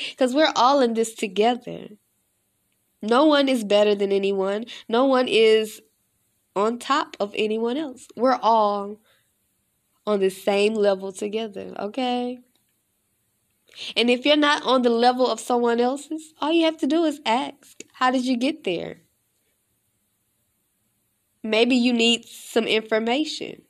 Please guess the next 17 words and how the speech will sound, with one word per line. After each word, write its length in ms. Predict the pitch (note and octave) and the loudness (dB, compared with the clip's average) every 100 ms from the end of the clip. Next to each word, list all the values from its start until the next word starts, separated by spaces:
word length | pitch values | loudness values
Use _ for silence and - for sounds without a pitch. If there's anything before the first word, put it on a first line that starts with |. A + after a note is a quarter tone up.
| _ _ _ _ _ _ _ _ - - - - | _ _ _ _ _ _ _ _ -20 -20 -18 -4
Okay, 300 | F4 A4+ A#3+ | -2 2 2
guys, 340 | G3 F#3 G#3+ - | 4 4 2 2
so 120 | A3+ | 2
your 160 | A3 | 2
girl 220 | A3 C4+ G4 | 2 4 4
is 160 | G4 | 2
up 120 | G4 | -2
out 220 | C4+ A#3 G3+ | 2 2 2
of 80 | |
here. 400 | A3 G#3+ F#3+ A3 D#4+ _ _ _ _ - - - - | 0 0 2 0 -6 _ _ _ _ -20 -20 -20 -4
And 580 | G#3+ G3+ G3 F#3+ F#3+ - - | 0 2 2 0 -2 -8 -2
I 220 | A3+ C#4 | 2 4
hope 240 | D#4+ C#4+ C#4+ | 4 4 4
that 200 | G#3+ - | -2 2
you 120 | B2 | 2
all 240 | F#3 G3+ | 4 4
enjoy 920 | F3+ F#3 F3 E3 G3 A#3+ C4 C4+ C4+ | 2 0 -4 -2 2 4 6 4 2